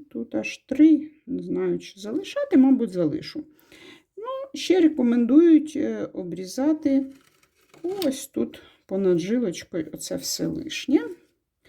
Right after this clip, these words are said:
Обріжемо. Хоча дехто і не рекомендує. Кажуть, що нічого воно не загниває. Ну, я ще в себе не дуже перевірила це.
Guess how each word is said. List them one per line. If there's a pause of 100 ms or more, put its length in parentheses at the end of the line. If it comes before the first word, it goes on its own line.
(680)
Обріжемо. (1400)
Хоча
дехто
і
не
рекомендує. (800)
Кажуть,
що
нічого
воно
не
загниває. (460)
Ну,
я
ще
в
себе
не
дуже
перевірила
це.